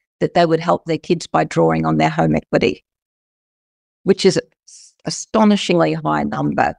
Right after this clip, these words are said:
But many of the parents we've to-, spoken to haven't realised that this type of product is available as an option. So the point for parents is find out what your options are. Don't assume because you don't have an income you can't lend,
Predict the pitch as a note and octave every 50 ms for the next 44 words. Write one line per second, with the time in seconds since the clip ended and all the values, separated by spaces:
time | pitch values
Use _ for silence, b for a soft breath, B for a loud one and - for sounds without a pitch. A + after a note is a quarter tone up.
0 | _ - - - _ _ _ _ _ _ _ _ _ _ _ _ _ - F3+ F#3
1 | F#3+ G#3 A3 G#3+ G#3 G#3 - F3 E3 - F#3 D#3+ D#3+ D#3 D3+ D#3 - - - D#3+
2 | D#3 - - F3+ E3 D#3+ D#3+ - - - _ _ _ - E3 E3 - E3 D#3 D#3+
3 | E3 E3 E3+ D#3 D#3+ D#3 - _ _ _ - D#3 E3 D#3 D3 C#3+ D3 D3+ - -
4 | - - C3+ B2+ - _ _ _ _ _ _ - F3+ - - - E3+ D#3+ D#3 -
5 | E3 D#3+ - - D3 C#3+ C#3+ - - E3 C#3 C#3+ D3+ C3+ D3 C#3+ C#3+ C#3+ C#3+ -
6 | C3+ C#3+ C#3+ C#3+ D3 D3+ C#3+ A#2+ - - - - A#2+ B2+ - _ _ _ _ _
7 | _ _ _ _ _ _ _ _ - - F3+ D#3+ D#3 D#3 D3+ D#3 - - E3+ -
8 | _ _ _ _ _ _ _ _ _ _ _ _ _ - F#3+ E3+ D#3 - - -
9 | _ _ _ _ _ _ _ _ _ _ _ _ - - - - A3+ E3 D3+ D3+
10 | D3 C#3+ - - - D#3+ - - - F3 F3+ F#3 E3+ E3+ D#3 - D#3+ - - D#3
11 | D#3 D3 C#3 - - - E3+ G#3 - - D#3 D3 D3 D3+ D#3 E3+ F#3 F#3+ G3 F#3
12 | - - F3+ E3+ D#3+ - D#3 - E3 C#3+ - D3+ - D3 D3 D3+ D#3+ D#3+ C#3+ D#3+
13 | C#3 C3+ C#3 D3 C#3 - D3+ C#3 D3 C3 C3 - - D3+ D3 D3+ D3+ D3+ D3+ D3
14 | D#3 F#3+ D4 E4 D#4+